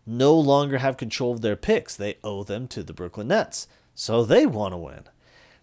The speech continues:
The Dallas Mavericks have Luka Doncic. They want to re-sign Kyrie Irving. They're at the number tenth, uh, seed. They wanna win too. In fact, Houston, Portland, and Dallas have all signaled a willingness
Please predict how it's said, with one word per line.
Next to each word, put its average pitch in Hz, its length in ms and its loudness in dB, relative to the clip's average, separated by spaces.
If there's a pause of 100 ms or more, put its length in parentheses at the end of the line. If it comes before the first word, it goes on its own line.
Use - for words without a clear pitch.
The 92 80 -14
Dallas 101 340 0
Mavericks 131 460 4
have 90 160 -8
Luka 104 220 -4
Doncic. 160 560 0
They 95 120 -4
want 113 300 -4
to 139 100 -4
re-sign 131 460 0
Kyrie 127 400 0
Irving. 123 300 -2
They're 107 180 0
at 127 120 0
the 135 80 -4
number 135 280 -2
tenth, 190 520 -4 (300)
uh, 85 200 -2
seed. 87 440 -6 (640)
They 139 220 4
wanna 143 280 4
win 101 220 -6
too. 233 380 -2 (200)
In 117 100 -10
fact, 175 320 2 (180)
Houston, 226 560 0
Portland, 160 420 2
and 117 120 -4
Dallas 143 420 2
have 110 140 -4
all 156 300 4
signaled 127 720 -2 (800)
a 131 140 2
willingness 127 840 2